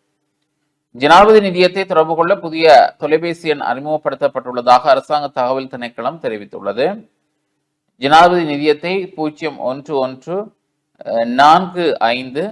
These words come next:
ஜனாதிபதி நிதியத்தை பூஜ்ஜியம் ஒன்று ஒன்று நான்கு மூன்று ஐந்து நான்கு இரண்டு ஐந்து பூஜ்ஜியம் என்ற எண்ணின் மூலம் தொடர்பு கொள்ளலாம்.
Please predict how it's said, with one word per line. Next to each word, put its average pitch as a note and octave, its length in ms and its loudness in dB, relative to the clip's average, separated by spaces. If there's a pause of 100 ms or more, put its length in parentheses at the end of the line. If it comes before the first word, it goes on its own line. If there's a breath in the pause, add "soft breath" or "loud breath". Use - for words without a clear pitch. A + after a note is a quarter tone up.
(1300)
ஜனாதிபதி D3 420 6
நிதியத்தை C#3+ 500 -4
பூஜ்ஜியம் D#3 360 -8
ஒன்று C3+ 240 -6
ஒன்று D3 180 -6
நான்கு D#3+ 400 2
மூன்று C#3 340 -2
ஐந்து D#3+ 400 0
நான்கு A#2 540 -4
இரண்டு D3+ 360 0
ஐந்து C#3 280 0
பூஜ்ஜியம் C3 520 -10
என்ற A#2+ 300 0
எண்ணின் B2 220 -4
மூலம் C3 260 -8
தொடர்பு A#2+ 240 -6
கொள்ளலாம். A#2 440 0